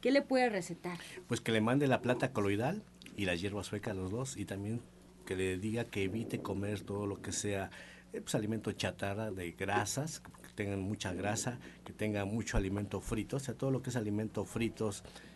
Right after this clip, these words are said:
Speaker 2: como decíamos, grasas, alimento chatarra en general, que le baje, que coma más frutas y verduras para que refuerce su sistema inmunológico,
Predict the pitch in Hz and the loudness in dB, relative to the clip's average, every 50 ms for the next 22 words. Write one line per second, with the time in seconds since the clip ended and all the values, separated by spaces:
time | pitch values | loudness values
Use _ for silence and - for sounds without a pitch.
0 | - - 98 98 104 92 - 120 107 107 95 87 95 104 110 117 117 113 - 117 | -14 -10 -6 -6 -6 -4 -2 -2 0 0 -2 -2 0 2 2 2 2 2 0 -2
1 | 107 98 - - - - - - - 95 92 101 113 110 - 104 95 - 107 101 | -2 -2 -4 -8 -12 -16 -18 -14 -8 -6 -2 -2 -2 0 -2 -2 -2 -2 -2 0
2 | - 110 110 110 98 113 107 107 110 107 - 110 98 101 104 107 123 143 143 131 | 0 0 0 2 0 0 2 2 0 0 -2 -2 0 0 0 0 2 2 0 0
3 | 127 113 - - 127 127 123 123 127 127 - - 143 135 135 123 123 - 120 107 | 0 -2 0 2 2 4 4 6 4 6 8 8 6 8 6 2 0 2 2 4
4 | 107 104 98 123 131 127 131 - 110 95 - 104 98 95 95 - 123 123 120 127 | 4 4 4 4 2 2 2 0 -4 -4 -4 -4 -4 -4 -2 -2 0 0 0 -2
5 | 107 - - - - 117 117 117 120 123 135 143 151 151 143 131 131 127 - 160 | -2 -2 -4 -4 -2 -2 0 2 2 4 4 4 4 2 2 2 0 0 0 0
6 | 165 | 0